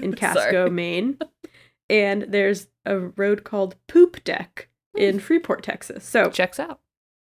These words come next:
Speaker 1: what's in a street name?
Speaker 2: Tell me.
Speaker 1: Who decides them?
Speaker 2: Tell me.
Speaker 1: Et cetera.
Speaker 2: Tell me.
Speaker 1: I got a l-, lot of my information from an article on apartment therapy dot com called The Secrets That Street Names Can Tell You About a Neighborhood by Sarah Kuda. So in the early days, and I'm talking mostly about the U S,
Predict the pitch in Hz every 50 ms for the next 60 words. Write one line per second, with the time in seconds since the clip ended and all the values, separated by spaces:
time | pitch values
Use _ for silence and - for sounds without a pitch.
0 | _ _ _ - 208 208 240 - - 254 254 240 - - 220 214 190 180 175 175
1 | 175 180 185 - - 226 220 208 190 226 247 269 240 294 277 - - 180 175 175
2 | 170 170 - - 175 175 175 170 185 - - - 202 202 - - 185 190 190 -
3 | - - - - - _ _ _ _ _ _ - - - 202 196 190 190 185 185
4 | - - 202 220 214 - 226 - - 196 175 180 196 - _ _ - 220 196 185
5 | 196 196 208 226 240 - 208 202 - 220 254 285 277 285 262 - 262 240 214 -
6 | 180 190 202 196 214 202 - 185 180 175 - 190 196 202 202 - 180 185 180 180
7 | 190 180 - - - - - 247 233 233 240 233 - 180 175 165 180 175 - -
8 | 247 - 359 339 - 349 320 - - 247 233 233 226 226 226 - - 240 220 -
9 | 180 180 185 190 202 208 226 214 180 170 170 175 175 175 170 - - 180 - -
10 | - - - - - - - - - 214 - _ _ - - 202 - - - _
11 | _ _ _ _ _ _ _ _ _ _ _ _ _ _ _ _ _ _ _ -
12 | 233 240 - - 214 175 240 202 185 185 185 180 180 202 196 - 190 180 - 185
13 | 180 - 175 160 - - - - 160 - - - - - - - -